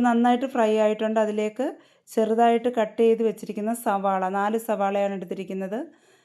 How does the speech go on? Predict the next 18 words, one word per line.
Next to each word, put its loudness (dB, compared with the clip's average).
അത് -2
ന-, -2
ഇട്ട് -4
നന്നായിട്ട് -2
ഇളക്കുക. -2
ഇനി 2
ഇതിലേക്ക് 2
ഒരു 6
ടേബിൾ 4
സ്പൂൺ -2
വെളിച്ചെണ്ണ -4
കൂടി -2
ചേർത്ത് -2
കൊടുക്കുന്നുണ്ട്. -4
ഇനി 0
ഒരു 4
പച്ചമുളക്, 2
കുറച്ച് -2